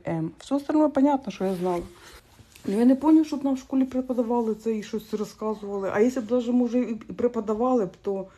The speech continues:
я не знаю, я б не запомнила б. Ви такі, блядь, там всі, особливо молоді, там мене накинулись на бабушку.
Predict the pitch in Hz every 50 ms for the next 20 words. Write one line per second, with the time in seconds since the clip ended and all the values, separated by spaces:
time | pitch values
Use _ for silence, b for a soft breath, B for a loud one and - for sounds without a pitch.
0 | B B B B B B B B _ 226 247 254 233 185 185 202 202 185 202 262
1 | 302 302 302 262 220 240 233 233 - 208 220 226 220 208 196 196 190 185 175 170
2 | 180 185 190 - - - _ - _ _ _ - - _ _ _ _ _ _ _
3 | - 196 180 - 196 - - 214 208 - - 185 180 180 185 - - 190 185 185
4 | - - - 185 - - B B B B B B B B - - 214 196 202 202
5 | 202 196 202 196 185 180 175 190 180 185 180 185 - - 185 190 190 190 190 185
6 | 190 190 _ - 214 214 208 190 185 - - 196 180 202 196 185 190 190 - -
7 | - -